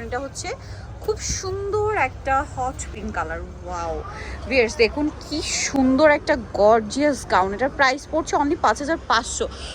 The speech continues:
সুপার ডুপার গর্জিয়াস এবং ফ্রন্ট সাইড, ব্যাক সাইড সিমিলার কাজ, ওকে? লাস্ট ওয়ান একটা ডিজাইন আছে, কালার থাকবে তিনটা। So এটার একদম ইউনিক একটা কালার দেখাচ্ছি, ব্ল্যাক। ব্ল্যাকটা দিয়ে স্টার্ট করছি। এটা আবার একটু মাল্টি কালার কাজ,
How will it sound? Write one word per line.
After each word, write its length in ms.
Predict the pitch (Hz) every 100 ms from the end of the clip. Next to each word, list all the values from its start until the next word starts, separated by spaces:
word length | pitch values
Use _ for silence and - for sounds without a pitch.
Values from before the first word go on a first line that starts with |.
| -
সুপার 440 | - 370 - 415
ডুপার 220 | 403 359
গর্জিয়াস 440 | 294 247 233 202 190
এবং 180 | 277 359
ফ্রন্ট 240 | 320 294
সাইড, 140 | 302 349
ব্যাক 260 | 269 269 -
সাইড 160 | 392 - -
সিমিলার 420 | 392 381 427 427
কাজ, 340 | - 175 170 214
ওকে? 260 | - 403 - - - - - -
লাস্ট 360 | 254 285 370 403
ওয়ান 100 | 392
একটা 180 | 392 370
ডিজাইন 340 | 330 294 -
আছে, 220 | 214 -
কালার 300 | - 262 285 294
থাকবে 200 | 330 285 -
তিনটা। 420 | 320 294 - - -
So 40 | 262
এটার 440 | 247 - 214 214 -
একদম 320 | 277 262 349
ইউনিক 280 | 320 320 339
একটা 200 | - 381
কালার 260 | 294 254
দেখাচ্ছি, 380 | 254 269 285 -
ব্ল্যাক। 360 | 285 214 202 - - - - - - - - - - - - - - - - - - 226
ব্ল্যাকটা 320 | 247 - 277
দিয়ে 160 | 294
স্টার্ট 260 | 320 285 233 -
করছি। 280 | 254 -
এটা 220 | - 277 294
আবার 120 | 349
একটু 160 | 359
মাল্টি 340 | 359 254 254 370
কালার 220 | 311 233
কাজ, 180 | -